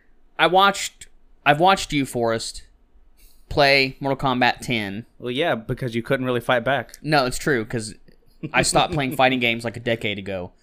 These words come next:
Speaker 1: So you just overtook me and completely annihilated. But I remember watching you play online as Jason Voorhees
Speaker 2: Mm-hmm.
Speaker 1: and just fucking wreck.
Speaker 2: <laughs>
Speaker 1: <laughs> There,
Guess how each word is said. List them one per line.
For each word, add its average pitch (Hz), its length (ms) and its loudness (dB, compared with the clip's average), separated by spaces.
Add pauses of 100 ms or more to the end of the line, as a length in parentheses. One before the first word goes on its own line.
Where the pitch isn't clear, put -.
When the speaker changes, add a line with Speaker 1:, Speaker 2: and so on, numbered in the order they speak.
(340)
Speaker 1:
So - 160 -4
you 123 160 0
just 123 180 -2
overtook 123 480 -4
me 113 340 -4
and 110 140 -8
completely 113 360 -6
annihilated. 101 520 -8 (460)
But 139 240 4
I 135 80 6
remember 147 360 2
watching 156 460 2
you 139 380 -4 (100)
play 135 240 2
online 131 540 -2 (640)
as 123 180 0
Jason 123 380 -2
Voorhees 110 680 -6
Speaker 2:
Mm-hmm. 127 280 -8 (480)
Speaker 1:
and 123 260 2
just 120 220 -6
fucking 123 340 -2
wreck. 107 500 -6
Speaker 2:
<laughs> - 160 -20
Speaker 1:
<laughs> - 160 -10 (1080)
There, 160 500 6